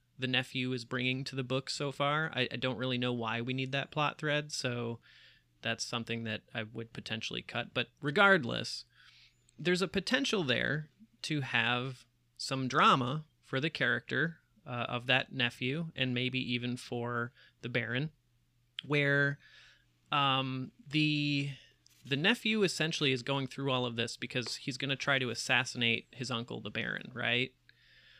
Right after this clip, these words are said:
But the way that Herbert goes about showing all of that is, like, we don't really know what's going on, and he's,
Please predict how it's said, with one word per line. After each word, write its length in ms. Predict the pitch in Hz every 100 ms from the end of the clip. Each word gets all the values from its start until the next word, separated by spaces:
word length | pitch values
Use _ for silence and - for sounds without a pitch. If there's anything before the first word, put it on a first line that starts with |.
| _ _
But 240 | 180 180 - _ -
the 120 | 151
way 360 | 160 139 165 196
that 140 | 254 254
Herbert 600 | - 175 175 185 180 - _ _ _ _ _ - - 135
goes 220 | - 170 165
about 400 | 143 143 143 -
showing 540 | - - 143 151 147
all 220 | 127 120
of 140 | 120 117
that 360 | 113 113 107 - -
is, 180 | 143 143
like, 220 | 139 135 131
we 200 | 135 190 -
don't 300 | 226 294 - 135
really 380 | 147 175 185 180
know 280 | 139 127 139
what's 260 | 147 151 127
going 360 | 123 139 131
on, 440 | 123 156 147 127 123
and 200 | 131 131
he's, 180 | 135